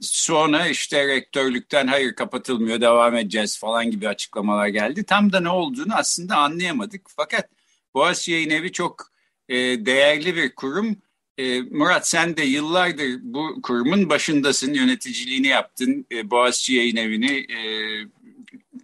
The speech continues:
çok önemli yerlere getirdin diye düşünüyorum. Bundan da konuşuruz ama önce bir ne oluyor?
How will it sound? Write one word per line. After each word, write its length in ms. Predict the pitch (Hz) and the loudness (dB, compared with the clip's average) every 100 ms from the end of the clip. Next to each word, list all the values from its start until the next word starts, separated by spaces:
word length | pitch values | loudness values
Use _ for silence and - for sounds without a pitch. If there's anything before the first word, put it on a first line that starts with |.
| - | -4
çok 260 | - 120 | -2 0
önemli 340 | 135 120 123 123 | 0 4 6 6
yerlere 560 | 127 123 123 123 131 | 6 4 4 2 2
getirdin 540 | 135 123 - 104 110 104 | 2 0 -2 -8 -4 -2
diye 180 | 104 101 | -2 -4
düşünüyorum. 400 | 95 113 107 104 | -8 -6 -4 2
Bundan 360 | 127 156 151 | 4 4 2
da 80 | 143 | 0
konuşuruz 500 | - 151 143 196 160 | 2 0 2 0 2
ama 220 | 226 - - - - - - | 2 2 -2 -16 -20 -10 0
önce 340 | 254 233 240 | 4 4 4
bir 180 | 208 185 _ _ _ _ | 0 -2 _ _ _ _
ne 160 | 156 190 | -4 2
oluyor? 500 | 262 247 175 120 101 | 4 4 2 0 -2